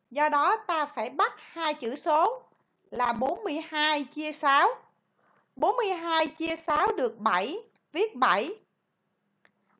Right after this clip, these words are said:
Bảy nhân sáu bằng bốn mươi hai. Bốn mươi hai trừ bốn mươi hai bằng không, viết không. Đó là lượt thứ nhất. Sang lượt thứ hai,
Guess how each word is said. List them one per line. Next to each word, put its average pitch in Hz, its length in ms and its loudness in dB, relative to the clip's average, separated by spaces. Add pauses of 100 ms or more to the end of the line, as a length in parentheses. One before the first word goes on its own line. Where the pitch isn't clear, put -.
(100)
Bảy 226 360 4
nhân 330 320 0
sáu 330 380 0
bằng 277 280 -2
bốn 302 180 0
mươi 415 120 -4
hai. 294 460 -2 (580)
Bốn 294 240 4
mươi 427 120 -2
hai 320 400 0 (100)
trừ 262 340 0
bốn 330 200 -2
mươi 339 100 -4
hai 311 340 -2
bằng 240 320 -4
không, 311 380 2 (220)
viết 392 340 -4
không. 294 300 2 (1900)
Đó 339 180 2
là 392 120 4
lượt 233 280 -2
thứ 330 80 -8
nhất. 415 280 0 (460)
Sang 311 280 -2
lượt 302 220 2
thứ 415 180 -2
hai, 302 400 -2